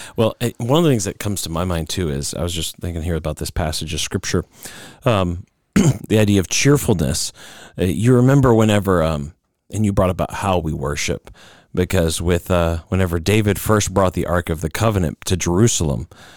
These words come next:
with Uzzah, the people, it explicitly says, are celebrating before the Lord with all kinds of instruments made of fir wood, and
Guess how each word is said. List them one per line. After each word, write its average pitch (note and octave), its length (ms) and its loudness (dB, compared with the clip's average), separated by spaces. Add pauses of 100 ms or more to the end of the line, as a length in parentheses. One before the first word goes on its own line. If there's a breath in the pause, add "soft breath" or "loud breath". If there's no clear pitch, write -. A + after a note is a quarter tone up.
(160 loud breath)
with F#2 360 0
Uzzah, F2 520 2 (460 soft breath)
the - 180 -2
people, C3 500 2 (120)
it G#2+ 200 -4
explicitly A#2 760 2
says, G2 460 2
are E2+ 140 0
celebrating C#3 800 4
before B2+ 340 4
the A2+ 80 2
Lord A2+ 380 2
with E2 140 -4
all G#2+ 160 2
kinds C3+ 280 2
of A2+ 80 0
instruments A#2 440 2
made G2+ 140 2
of G#2+ 80 0
fir A#2 260 2
wood, A#2+ 400 2
and F#2 140 0